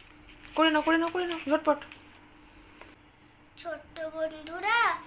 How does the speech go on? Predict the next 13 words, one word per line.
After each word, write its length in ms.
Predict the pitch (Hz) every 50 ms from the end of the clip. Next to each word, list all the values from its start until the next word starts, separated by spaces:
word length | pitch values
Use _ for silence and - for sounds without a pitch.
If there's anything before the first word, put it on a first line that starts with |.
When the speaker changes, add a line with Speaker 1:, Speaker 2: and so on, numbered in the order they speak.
| - - - -
Speaker 2:
চলো 440 | - 339 311 311 320 339 370 381 370
এবার 340 | 349 330 330 339 359 370 370 - -
এইগুলো, 720 | 320 311 311 302 302 302 294 320 330 330 339 349 370 392 440 466 466 - - - -
মানে, 180 | 302 302 330 349
হোমওয়ার্কগুলো 920 | 349 349 339 320 302 302 302 294 302 302 311 320 339 339 339 330 339 370 403 466 453 - - - - - - -
কপিতে 420 | 339 302 285 294 - - - 339 -
সব 140 | - 381 381 381 - -
তুলে 360 | 359 339 320 302 320 330 330
নিই। 280 | 339 339 330 311 302 - - - - -
তোলার 400 | 330 320 302 302 311 311 349 381 381
পরে 340 | - 339 311 294 294 311 381 415 480 508 - - - - - - - -
লাস্টে 560 | 320 311 277 277 277 277 - - - 392 427 427 -
সব 160 | 392 339 339